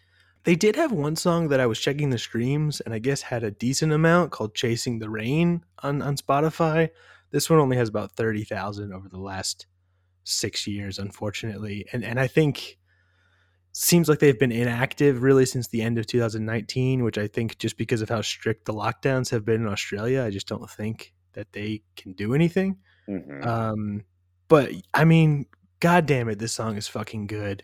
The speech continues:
Speaker 1: It's just got a really simple sort of chord progression, uh, kind of all built around sort of one note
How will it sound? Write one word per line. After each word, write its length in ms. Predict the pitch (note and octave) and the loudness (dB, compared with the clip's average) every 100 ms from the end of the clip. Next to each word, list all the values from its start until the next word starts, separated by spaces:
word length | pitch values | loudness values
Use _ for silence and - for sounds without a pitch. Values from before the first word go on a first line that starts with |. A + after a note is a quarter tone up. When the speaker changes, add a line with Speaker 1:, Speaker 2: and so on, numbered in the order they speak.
| - | -18
Speaker 1:
It's 180 | - - | -8 -4
just 160 | D3 - | -2 0
got 140 | B2+ | 0
a 60 | B2 | 2
really 280 | D3+ E3 | 4 4
simple 640 | D3 - C#3 C3+ B2+ B2+ A#2+ | 4 2 0 2 2 2 0
sort 200 | - G#2+ | -4 -6
of 100 | - | -4
chord 260 | C3 C3+ - | -2 0 0
progression, 840 | C3+ B2+ B2+ - C3 B2 B2 A#2+ _ _ _ _ _ - | -2 0 -2 0 0 0 -2 -4 _ _ _ _ _ -4
uh, 460 | A2 G#2 G#2 G#2 | -4 -4 -6 -8
kind 260 | - D#3 D3+ | -2 2 2
of 80 | A#2+ | 2
all 180 | B2+ | 0
built 300 | B2 C3+ B2 | 2 0 0
around 300 | A#2 A#2 A2+ A2 | -2 -2 -2 -4
sort 100 | G#2+ | -6
of 80 | |
one 320 | G#2 A2 A2 A2 | -4 -4 -2 -2
note 320 | A2 A#2 | -2 -2